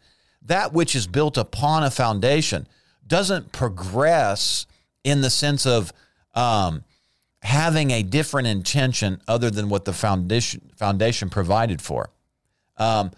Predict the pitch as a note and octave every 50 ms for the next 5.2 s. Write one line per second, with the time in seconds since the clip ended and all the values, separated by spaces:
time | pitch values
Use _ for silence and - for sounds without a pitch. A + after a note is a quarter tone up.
0 | _ _ _ _ _ _ - - D3+ D3 A#2+ G#2 A#2+ C3+ F#3+ G#3+ A3+ G#3 - -
1 | D3 A2 - - - D#3 D3+ D3 C#3 - - - A#2 A#2 A2+ G#2+ G2 - - D3
2 | C#3+ C#3 C3+ B2+ G#2+ G#2 F#2+ - - _ _ _ _ - E2+ F#2+ A#2 C3+ D3 D#3+
3 | D#3 C#3+ C3+ C3 B2+ A#2+ G#2+ G2+ F#2+ F2+ - - - - B2+ C3 C3+ C3 B2 G#2+
4 | G#2 G2 F#2+ F#2+ G#2 G2+ F#2+ G2+ G2 F#2 E2+ - - - A#2+ C3 C3+ B2+ A2 F#2
5 | E2+ D#2+ -